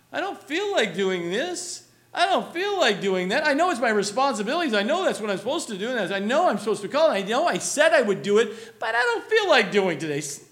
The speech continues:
no big deal." So how, how qu-, quickly we sit there and say, "Oh man, how, how old-fashioned, how quaint, uh, uh, antiquated it is to use this Urim and Thummim's and, and trying to decide of discerning of God's judgment."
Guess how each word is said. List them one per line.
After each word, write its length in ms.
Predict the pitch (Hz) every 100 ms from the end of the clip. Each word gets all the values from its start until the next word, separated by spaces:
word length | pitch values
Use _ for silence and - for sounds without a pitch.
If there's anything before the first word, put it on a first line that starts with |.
| _ -
no 180 | 349 269
big 280 | 196 156
deal." 320 | 139 139 104 - _ _ _ _ _ _ _ _ _ _ _ _ _ _ _ _ _
So 360 | - 226 220 - - - -
how, 360 | - 240 320 311
how 340 | - 294 277
qu-, 320 | - 277 294 247
quickly 380 | - 359 302
we 140 | 240 240
sit 220 | - 262
there 100 | 233
and 100 | 190
say, 160 | 170 143
"Oh 160 | 202
man, 240 | 151 147 120
how, 280 | 170 - - _ - -
how 120 | 254
old-fashioned, 600 | 226 196 - 208 196 -
how 100 | 165
quaint, 400 | 139 - 220 214
uh, 100 | 214 208 - -
uh, 40 | 208 - 226
antiquated 560 | 233 240 233 208 175 160
it 100 | 156
is 100 | 160
to 60 |
use 180 | 196 214
this 240 | - - - -
Urim 260 | 233 240 220
and 100 | 170
Thummim's 760 | - 240 262 220 151 170 - - - -
and, 260 | 202 196 196
and 160 | 180
trying 220 | - 247
to 80 | 208
decide 680 | 190 170 - - 240 247 233
of 220 | 180 151
discerning 600 | 151 170 - 247 269 226
of 180 | 180 147
God's 380 | 190 208 208 151
judgment." 600 | - 180 147 - 110 -